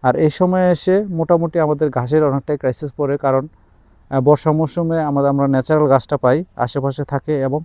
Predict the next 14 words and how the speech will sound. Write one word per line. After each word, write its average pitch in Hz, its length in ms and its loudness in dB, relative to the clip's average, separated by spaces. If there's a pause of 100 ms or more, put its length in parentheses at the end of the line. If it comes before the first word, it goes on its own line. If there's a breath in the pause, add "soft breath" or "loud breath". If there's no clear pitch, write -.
(440 soft breath)
এই 151 80 4
সময় 156 280 2
এসে 165 260 -2
ঘাসটা 143 380 2
অনেকটাই 156 360 -2
শেষ 135 300 -4
হয়ে 131 100 2
যায়। 107 180 -2 (140)
তো 147 80 -2
আসলে 147 320 -2
এই 160 80 2
সময় 170 260 0
আমরা 160 220 2
ঘাস 147 340 0